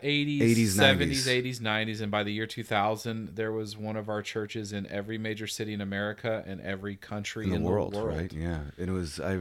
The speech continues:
Speaker 2: yeah, and it was this idea of kind of a back to the Bible, first century Christianity movement, right? So this,
Speaker 1: Yeah.
Speaker 2: so
Speaker 1: Uh-huh.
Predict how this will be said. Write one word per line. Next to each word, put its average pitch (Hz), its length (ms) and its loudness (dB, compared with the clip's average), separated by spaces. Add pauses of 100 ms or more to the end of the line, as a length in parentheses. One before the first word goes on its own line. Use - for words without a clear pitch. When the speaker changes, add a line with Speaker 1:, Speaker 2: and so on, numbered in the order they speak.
(140)
Speaker 2:
yeah, 92 160 0
and 90 80 -2
it 90 40 -2
was 85 160 -2
this 92 220 -2
idea 90 600 2
of 82 420 -2 (640)
kind 113 140 2
of 90 80 4
a 90 60 2
back 98 380 4
to 104 120 2
the 92 80 4
Bible, 85 560 2
first 95 420 2
century 87 400 0
Christianity 78 720 -2
movement, 73 460 -6
right? 73 340 -4
So 101 140 0
this, 107 100 2
Speaker 1:
Yeah. 95 220 2 (340)
Speaker 2:
so 98 240 6
Speaker 1:
Uh-huh. 104 180 4